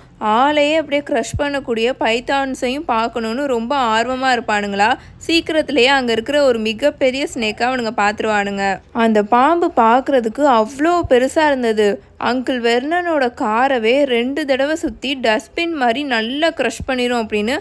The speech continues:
ஹாரிக்கு நல்லாவே தெரிஞ்சது. ஆனா அது இப்போ அந்த மூட்லலாம் இல்ல போல, நல்லா படுத்து தூங்கிட்டு இருந்துச்சு. டட்லி அதோட கிளாஸ் கிட்ட போய் அவனோட முகத்தை நல்லா ஒட்டி வச்சுட்டு அவனோட மூக்கெல்லாம் நல்லா அந்த கிளாஸ்ல பட்டுட்டு இருக்கும். ஒட்டி வச்சுட்டு பார்த்துக்கிட்டு இருப்பான்.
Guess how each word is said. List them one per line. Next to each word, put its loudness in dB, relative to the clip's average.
ஹாரிக்கு 0
நல்லாவே 4
தெரிஞ்சது. 0
ஆனா 2
அது 2
இப்போ 0
அந்த 0
மூட்லலாம் -2
இல்ல -2
போல, -2
நல்லா 2
படுத்து -6
தூங்கிட்டு -4
இருந்துச்சு. -2
டட்லி 4
அதோட 4
கிளாஸ் 2
கிட்ட 0
போய் 0
அவனோட -2
முகத்தை -2
நல்லா 0
ஒட்டி -4
வச்சுட்டு -2
அவனோட -2
மூக்கெல்லாம் -2
நல்லா -2
அந்த -4
கிளாஸ்ல 2
பட்டுட்டு -4
இருக்கும். -4
ஒட்டி -4
வச்சுட்டு -6
பார்த்துக்கிட்டு -2
இருப்பான். -2